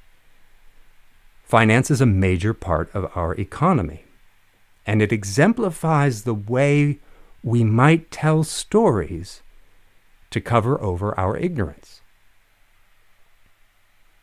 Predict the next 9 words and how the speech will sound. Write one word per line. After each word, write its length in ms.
And 120
we 80
should 180
keep 180
in 160
mind 540
that 180
these 240
stories 760